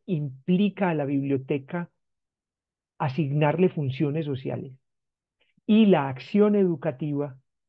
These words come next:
que la biblioteca despliega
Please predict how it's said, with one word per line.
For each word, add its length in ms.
que 100
la 100
biblioteca 800
despliega 1160